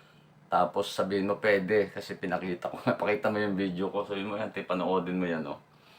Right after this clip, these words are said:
Merry Christmas sa lahat. December twenty-five ngayon, nag-upload pa rin ako dahil nga doon sa dalawang nabasa ko na yun.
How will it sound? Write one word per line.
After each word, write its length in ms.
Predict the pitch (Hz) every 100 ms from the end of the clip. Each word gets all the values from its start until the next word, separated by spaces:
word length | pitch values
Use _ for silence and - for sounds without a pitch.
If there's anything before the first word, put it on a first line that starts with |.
| - - - - - -
Merry 320 | 120 127 123
Christmas 320 | 131 127 117
sa 80 | 135
lahat. 240 | 143 127
December 460 | 104 120 113 107 -
twenty-five 480 | 113 107 107 101 98
ngayon, 240 | 95 104 95
nag-upload 420 | 87 - 90 82
pa 160 | 92 90
rin 140 | 87
ako 180 | 80 87
dahil 240 | 82 82 82
nga 100 | 80
doon 160 | 78 -
sa 80 |
dalawang 320 | 78 76 73 76
nabasa 420 | 69 67 69 - -
ko 100 | 65
na 80 | 67
yun. 240 | 69 -